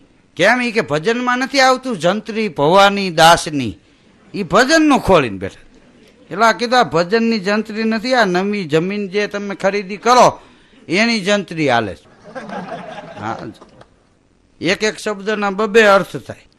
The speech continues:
વેરા નથી કહેતા, એ કે વેરામાં ભૂકા કાઢી નાખ્યા, પણ કીધું ઈ તો ઓલફેલે ન પર્યા હોય એટલે આવે. હા, અમુક પાંચ વર્ષે પછી આવે ને કે, "આટલા બધા વેરા હોય નહીં, રેવા દ્યો ભાઈ."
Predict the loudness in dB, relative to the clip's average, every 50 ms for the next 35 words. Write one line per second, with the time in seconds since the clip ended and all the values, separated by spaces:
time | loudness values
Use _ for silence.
0 | -10 -4 -2 0 0 2 0 0 -2 -4 -8 -8 -6 -6 -6 -4 -4 -6 -6 -4
1 | -4 -4 -2 -2 -2 -2 -2 -2 -2 -2 -4 -6 -8 -10 -6 -4 -4 -2 -2 -2
2 | -4 -4 -4 -6 -8 -8 -8 -10 -12 -10 -10 -12 -12 -12 -14 -14 -12 -12 -10 -10
3 | -10 -10 -10 -8 -6 -6 -6 -6 -6 -6 -6 -6 -8 -8 -10 -8 -8 -8 -6 -6
4 | -6 -6 -6 -6 -6 -4 -2 -2 0 0 -2 -2 -4 -4 -2 -2 -2 -2 -4 -8
5 | _ _ _ _ _ _ _ _ _ _ _ _ _ _ _ _ _ _ _ _
6 | _ _ _ _ _ _ _ _ _ _ _ _ _ -20 -14 -12 -10 -8 -8 -6
7 | -6 -4 -6 -6 -4 -2 2 2 2 2 0 -2 -2 -2 0 0 -2 -2 -2 -4
8 | -4 -2 -2 0 0 0 0 0 -2 -4 -2 2 4 6 6 6 6 4 4 4
9 | 4 2 4 4 4 4 6 6 6 6 4 4 4 6 4 4 4 4 4 4
10 | 4 4 4 4 4 4 4 4 4 4 2 -2 -6 -6 -2 2 2 4 4 2
11 | 0